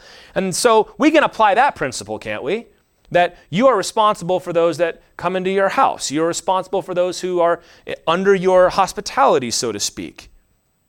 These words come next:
We obey those principles as they are God's revelation. Now, this part sounds like a softening, so it's good for us to get number three. We intensify the heart. So we sort out the specifics, we apply the principle,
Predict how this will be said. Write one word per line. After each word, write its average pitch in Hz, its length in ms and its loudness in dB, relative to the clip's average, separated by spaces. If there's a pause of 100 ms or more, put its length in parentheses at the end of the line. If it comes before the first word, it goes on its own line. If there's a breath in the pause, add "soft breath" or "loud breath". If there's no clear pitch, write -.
(380)
We 151 120 2
obey 208 320 4
those 214 180 4
principles 170 580 -4
as 185 300 0
they 175 140 4
are 165 160 4
God's 151 380 0
revelation. 127 760 -4 (560 soft breath)
Now, 117 100 -6
this 202 220 2
part 226 240 0
sounds 185 260 -2
like 160 100 -4
a 131 80 -4
softening, 151 680 -2
so 135 160 -4
it's 120 100 -8
good 185 220 -4
for 202 100 -2
us 175 100 -2
to 160 100 -8
get 156 180 -4
number 143 180 -8
three. 160 600 -4 (400 soft breath)
We 175 200 0
intensify 175 1200 2 (180)
the 151 220 2
heart. - 640 -2 (400)
So - 120 -12
we 120 80 -2
sort 180 300 2
out 214 160 2
the 214 60 -4
specifics, 147 580 -2
we 135 80 -2
apply 214 480 2
the 269 80 2
principle, 160 640 -4